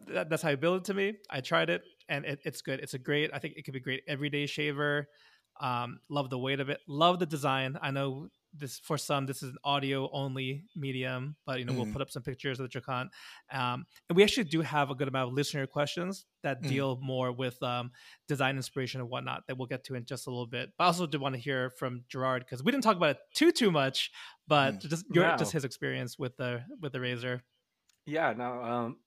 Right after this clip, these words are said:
Speaker 3: my experience is really good with it. Um, I think I use,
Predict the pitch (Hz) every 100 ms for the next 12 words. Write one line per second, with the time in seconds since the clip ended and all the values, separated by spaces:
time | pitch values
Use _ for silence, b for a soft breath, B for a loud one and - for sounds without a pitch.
0 | - 147 143 - 233 240 135 135 143 98
1 | 123 160 92 98 - - 120 117 113 117
2 | 117 123 _ _ _ 135 160 151 117 120
3 | 131 127